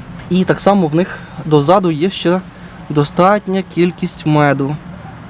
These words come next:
Рихленько сидять, зараз акуратно треба, е, опускати душок, щоб вони собі,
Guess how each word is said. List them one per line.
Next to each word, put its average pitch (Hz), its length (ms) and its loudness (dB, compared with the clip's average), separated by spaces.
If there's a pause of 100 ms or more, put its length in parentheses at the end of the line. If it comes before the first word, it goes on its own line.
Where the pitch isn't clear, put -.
(160)
Рихленько 160 420 2
сидять, 214 320 0
зараз 160 220 -2
акуратно 160 380 2
треба, 147 380 0 (420)
е, 151 100 6
опускати 156 580 2
душок, 196 340 0
щоб 185 260 -4
вони 151 320 2
собі, 151 400 0